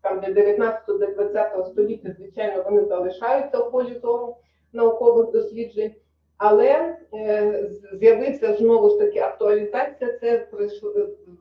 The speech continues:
можна сказати, про нове життя, нове дихання оцього жанру спогаду інтерв'ю, про який я вже говорила. І він, е, цікавий не лише з точки зору, скажімо так, його використання як,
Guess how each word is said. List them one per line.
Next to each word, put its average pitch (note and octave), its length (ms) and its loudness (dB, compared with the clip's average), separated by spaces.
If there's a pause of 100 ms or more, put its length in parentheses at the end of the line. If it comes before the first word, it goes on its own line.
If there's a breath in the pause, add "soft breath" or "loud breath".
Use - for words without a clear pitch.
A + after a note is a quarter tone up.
(300)
можна G#3+ 420 4
сказати, G#3+ 480 0
про G#3 400 0 (280)
нове A#3+ 400 4
життя, B3+ 480 -2
нове A3+ 360 4
дихання G#3+ 560 -2
оцього G#3 540 -8
жанру G#3+ 300 -8
спогаду G3+ 480 -6
інтерв'ю, F#3+ 520 -8
про G#3 100 -6
який G#3 360 -10
я G3+ 160 -4
вже G3+ 160 -8
говорила. F#3+ 580 -10 (500)
І - 80 -6
він, B3+ 240 -4
е, A#3 440 -2
цікавий B3+ 440 0
не A#3 120 4
лише C#4+ 540 0
з - 40 -20
точки C#4 380 -6
зору, A3+ 520 4 (880)
скажімо G3+ 340 -2
так, G#3 260 -2
його A3+ 200 2
використання G#3 760 -2
як, G3+ 320 -2